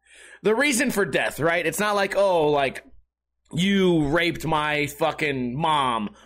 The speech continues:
or, "Oh, you killed my cousin." No, you didn't approve of my heavy drinking. I will tell you guys this, ladies and gentlemen. I've had several people over the years, friends, family, significant others,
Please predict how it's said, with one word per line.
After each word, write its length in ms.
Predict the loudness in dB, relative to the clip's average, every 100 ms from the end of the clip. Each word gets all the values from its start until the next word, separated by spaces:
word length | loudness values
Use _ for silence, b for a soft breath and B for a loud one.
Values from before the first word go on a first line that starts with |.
| B
or, 160 | -2 0
"Oh, 220 | 2 2
you 220 | 0 0
killed 560 | -4 -6 -2 0 2 0
my 340 | 0 0 0
cousin." 720 | -4 -4 0 0 0 -2 -6 -12 _
No, 400 | -2 0 0 -4 B B B B
you 460 | -6 -2 0 0 0 -4 -16 -4
didn't 340 | -2 -2 -2
approve 500 | -2 -2 0 2 2
of 140 | 2 2
my 180 | 0
heavy 420 | 0 -2 0 0 -2
drinking. 680 | 0 0 0 -2 -6 -8 -20 _ _ _ _ _
I 160 | -4 0
will 120 | 0
tell 160 | 0 0
you 100 | 2
guys 260 | 0 0
this, 400 | 0 0 -2 -10 _
ladies 380 | -2 0 0 -2
and 80 | -2
gentlemen. 360 | 0 0 0 -4 B B B
I've 180 | -4 0
had 140 | -2
several 400 | 0 0 0 0
people 360 | 0 -2 0 2
over 200 | 2 2
the 120 | 2
years, 340 | 2 0 -2 -4
friends, 580 | -2 0 0 -2 -4
family, 640 | -4 -2 0 0 0 -2 -6 B B B
significant 600 | -4 0 0 0 -2 0
others, 440 | 0 2 0 -2